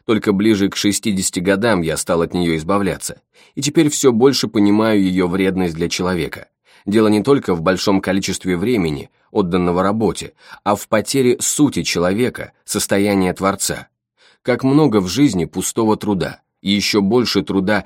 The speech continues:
нерадостного и нетворческого. А через такой труд уходят радость и счастье.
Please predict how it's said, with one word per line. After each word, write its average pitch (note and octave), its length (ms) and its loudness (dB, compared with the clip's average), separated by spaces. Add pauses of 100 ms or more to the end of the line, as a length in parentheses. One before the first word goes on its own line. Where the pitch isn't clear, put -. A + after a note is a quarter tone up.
(140)
нерадостного G#2 720 0
и G#2+ 140 -4
нетворческого. G#2 840 -4 (380)
А A2 120 -4
через B2 260 0
такой C#3 320 0
труд D3 360 -2
уходят G#2+ 460 0
радость A2 460 0
и F#2+ 80 0
счастье. - 640 -4